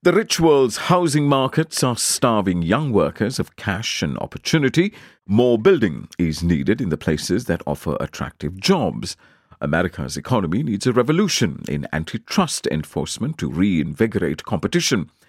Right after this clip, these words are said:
And regardless of trends in inequality, too many high-income workers, including doctors, lawyers, and bankers, are protected from competition by needless regulation and licensing,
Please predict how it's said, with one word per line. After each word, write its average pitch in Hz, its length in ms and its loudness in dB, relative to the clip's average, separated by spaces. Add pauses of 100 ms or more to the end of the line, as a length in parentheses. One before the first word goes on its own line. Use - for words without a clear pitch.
(300)
And 170 220 2
regardless 156 580 0
of - 200 -2
trends 156 540 0
in 123 160 2
inequality, 120 720 0
too - 240 -2
many 143 200 -2
high-income 95 960 -2
workers, 67 520 -4
including 55 460 -6
doctors, 104 500 0 (300)
lawyers, 82 520 2
and 104 160 -2
bankers, 123 480 0 (240)
are 135 140 0
protected 143 520 -2
from 71 220 -6
competition - 600 -2 (240)
by 110 140 -4
needless 85 640 -2
regulation 78 680 -4
and 98 140 -2
licensing, 120 680 0